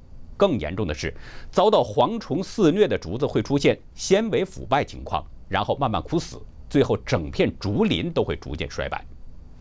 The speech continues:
各方面的威胁将导致今年的粮食产量不可避免地受到影响。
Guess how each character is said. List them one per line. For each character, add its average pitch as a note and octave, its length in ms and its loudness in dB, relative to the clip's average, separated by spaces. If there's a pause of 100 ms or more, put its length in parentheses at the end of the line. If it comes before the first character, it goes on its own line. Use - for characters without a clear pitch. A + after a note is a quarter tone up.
(720)
各 B2 200 2
方 - 180 -4
面 E2 100 -2
的 C2 100 -6
威 E2+ 120 -2
胁 B1+ 240 -6 (420)
将 D3+ 200 2
导 - 160 2
致 G2+ 100 -2
今 B2+ 180 -2
年 G2+ 140 2
的 G2 80 2
粮 E2 180 0
食 F#2 120 -4
产 - 180 -6
量 B1 140 -6
不 F3 160 0
可 - 260 0
避 G#3+ 220 4
免 C2+ 320 0
地 D2 80 0
受 A#2 200 0
到 C2 120 -2
影 D2+ 180 -6
响。 - 240 -6